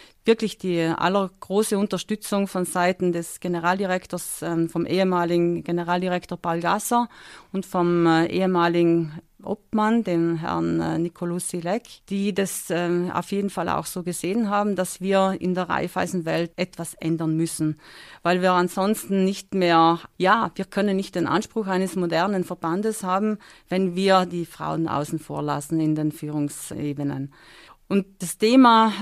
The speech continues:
äh, ist einmal anzugehen gewesen, man braucht eine Rückendeckung. Man kann aus meiner Sicht nicht einfach nur so alleine losberschen. Man muss so viel wie möglich, äh, mitnehmen. Ich habe mir verschiedene Sachen angeschaut.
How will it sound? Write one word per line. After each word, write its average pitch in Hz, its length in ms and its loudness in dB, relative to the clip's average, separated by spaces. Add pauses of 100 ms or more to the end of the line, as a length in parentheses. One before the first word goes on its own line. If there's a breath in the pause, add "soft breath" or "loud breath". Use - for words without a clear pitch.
äh, 180 140 -4
ist - 260 -4
einmal 180 300 4
anzugehen 214 760 4
gewesen, 196 480 0 (120)
man 185 180 0
braucht 190 400 2
eine 180 240 4
Rückendeckung. 233 720 0
Man 180 100 2
kann 185 420 0
aus - 220 -6
meiner 185 260 -2
Sicht 208 300 -8
nicht 190 220 -6
einfach 180 400 -6
nur 170 340 0 (220 loud breath)
so 185 220 -6
alleine 180 560 2
losberschen. 214 1040 -2
Man 190 200 2
muss 233 240 0
so 214 80 -2
viel 220 280 -2
wie 220 100 2
möglich, 185 420 -2
äh, 170 260 -4
mitnehmen. 151 640 -2 (720 loud breath)
Ich 190 200 -8
habe 208 180 4
mir 196 360 6
verschiedene 202 680 4 (180)
Sachen - 840 -2
angeschaut. 220 600 0